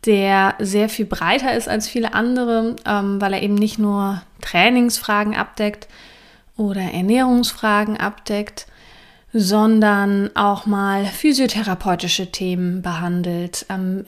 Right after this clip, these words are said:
Bewegungsapparat, Biologie, aber eben auch,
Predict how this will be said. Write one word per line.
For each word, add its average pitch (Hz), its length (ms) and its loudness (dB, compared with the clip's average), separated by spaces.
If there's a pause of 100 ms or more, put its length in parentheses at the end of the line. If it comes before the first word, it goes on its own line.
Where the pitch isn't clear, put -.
Bewegungsapparat, 208 1500 -2
Biologie, 220 840 -2 (880)
aber 196 380 0
eben 190 380 -4
auch, 175 720 -6